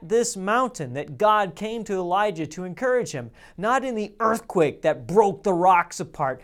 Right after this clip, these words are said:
not in the wind or the fire, but in the small, still voice.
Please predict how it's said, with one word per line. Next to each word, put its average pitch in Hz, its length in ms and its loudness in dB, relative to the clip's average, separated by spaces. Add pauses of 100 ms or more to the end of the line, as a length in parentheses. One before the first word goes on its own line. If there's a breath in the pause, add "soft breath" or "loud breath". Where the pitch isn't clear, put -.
(140 loud breath)
not 247 200 6
in 277 120 -2
the 254 100 4
wind 262 460 0
or 226 100 8
the 196 140 4
fire, 131 680 -2 (600 soft breath)
but 123 120 -14
in 127 140 -12
the 131 80 -12
small, 165 880 -10
still 135 760 -14
voice. - 760 -14